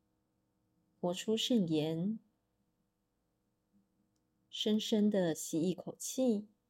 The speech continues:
这就是天主赐给你的生命的奇迹。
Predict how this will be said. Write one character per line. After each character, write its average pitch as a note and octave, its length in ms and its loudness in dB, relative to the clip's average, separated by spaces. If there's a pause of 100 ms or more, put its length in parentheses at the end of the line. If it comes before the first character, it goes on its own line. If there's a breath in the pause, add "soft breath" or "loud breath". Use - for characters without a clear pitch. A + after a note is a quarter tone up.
(680)
这 B3+ 160 4
就 G#3+ 200 0
是 F3+ 240 2
天 A#3 300 2
主 E3+ 300 -2
赐 - 260 -2
给 F#3+ 180 -2
你 A3 220 4
的 D#3+ 300 -2
生 F3 340 -2
命 F3 220 0
的 C#3+ 100 -4
奇 - 240 -10
迹。 A3 540 -2